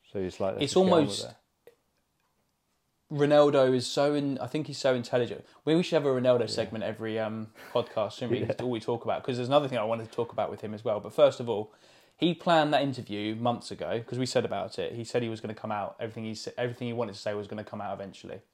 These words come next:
Speaker 1: Yeah.
Speaker 2: I reckon he planned the interview two weeks before the World Cup, knowing full well that he's gonna get his contract terminated, and the World Cup becomes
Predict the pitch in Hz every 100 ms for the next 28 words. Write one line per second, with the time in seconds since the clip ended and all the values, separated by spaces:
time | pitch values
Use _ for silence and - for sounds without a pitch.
0 | _ 98 87 87 - _ _ 127 143 143
1 | 120 107 107 - 139 139 135 120 110 104
2 | 101 104 - 175 147 - 135 131 113 104
3 | - 98 - 120 135 139 127 - 156 147
4 | 135 123 120 117 104 - 123 117 117 -
5 | - - 139 127 - - 120 113 101 101
6 | - 104 110 _ _ _ - 123 123 123
7 | 131 139 131 123 - 131 82 - 123 -
8 | 139 127 113 110 -